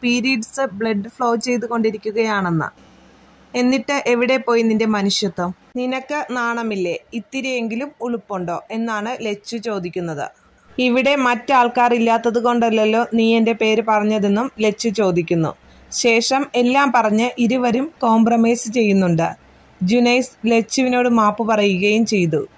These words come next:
"ജയിൽ നോമിനേഷനിൽ ഒരിക്കലും നിന്റെ പേര് പറയരുതായിരുന്നു.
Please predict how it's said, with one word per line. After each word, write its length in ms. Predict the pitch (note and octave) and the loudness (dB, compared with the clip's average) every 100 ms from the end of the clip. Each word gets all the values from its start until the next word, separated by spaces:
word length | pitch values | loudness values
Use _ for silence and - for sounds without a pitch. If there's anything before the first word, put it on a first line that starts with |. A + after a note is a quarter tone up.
| - _ _ - | -20 _ _ -4
"ജയിൽ 420 | F#3 A#3+ C4 C#4 | 2 2 4 2
നോമിനേഷനിൽ 760 | C4+ A3+ A3 A3+ - A3+ A#3 C#4 | 2 2 2 0 0 0 0 0
ഒരിക്കലും 520 | A3+ A3+ - B3 B3 | 0 0 0 -2 0
നിന്റെ 200 | A#3+ A#3 | 2 2
പേര് 300 | B3 A#3+ A#3+ A#3 | 2 0 0 0
പറയരുതായിരുന്നു. 1040 | A#3 G#3 G#3+ A3+ A3 G#3+ F#3 F3 E3+ D#3 | 0 2 2 2 2 2 2 2 0 -2